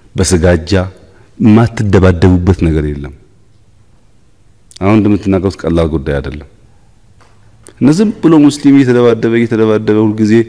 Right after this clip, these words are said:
እዚህ ቦታ አስር ሰለፊ ካለ መቶ ያለበት እያሸነፈው፣ እዛ ጋር ደግሞ ሁሉ ጋር እኩል ስላልሆነ ማለት ነው። በቃ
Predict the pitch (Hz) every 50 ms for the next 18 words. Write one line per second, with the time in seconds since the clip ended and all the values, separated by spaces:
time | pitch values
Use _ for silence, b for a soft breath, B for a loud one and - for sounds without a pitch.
0 | B B B B B B B - - 104 107 101 117 127 123 127 120 135 123 113
1 | 113 - - - 135 123 123 127 127 127 123 120 - 127 120 127 120 135 127 131
2 | 147 151 165 175 160 - - - - - - - - _ _ _ _ b b b
3 | b b b b - - - - - 98 104 104 - 120 117 110 101 98 95 92
4 | 98 110 - - 95 92 85 - - 82 78 80 78 - 76 67 - - _ _
5 | _ _ _ _ _ _ b b b b b b b b b 101 90 90 104 110
6 | 113 113 117 113 113 113 117 120 120 120 113 104 - 95 107 117 123 120 110 107
7 | 92 - - 92 - - 95 85 82 73 78 78 76 73 78 71 69 - - -
8 | _ _ _ _ _ _ _ _ - - - - 190 -